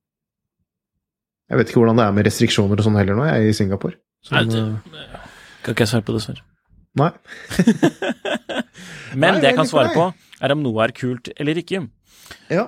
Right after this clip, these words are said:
Speaker 2: Og det bringer oss på hva som faktisk ble lansert disse to dagene. Og du har skrevet om mange av de. Eller
Speaker 1: Ja.
Speaker 2: noen i hvert fall.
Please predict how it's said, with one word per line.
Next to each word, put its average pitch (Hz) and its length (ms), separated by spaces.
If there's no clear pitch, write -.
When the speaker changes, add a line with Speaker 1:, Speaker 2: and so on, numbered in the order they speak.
Speaker 2:
Og 143 160
det 127 160
bringer 113 300
oss - 160
på 135 80
hva 120 100
som 139 160
faktisk - 680
ble 113 300
lansert 117 880
disse 113 320
to 110 260
dagene. 107 460
Og 120 560
du 127 220
har 127 100
skrevet 123 240
om 120 80
mange 113 140
av 120 80
de. 185 60
Eller 123 100
Speaker 1:
Ja. 127 60
Speaker 2:
noen 117 100
i 110 60
hvert - 80
fall. - 140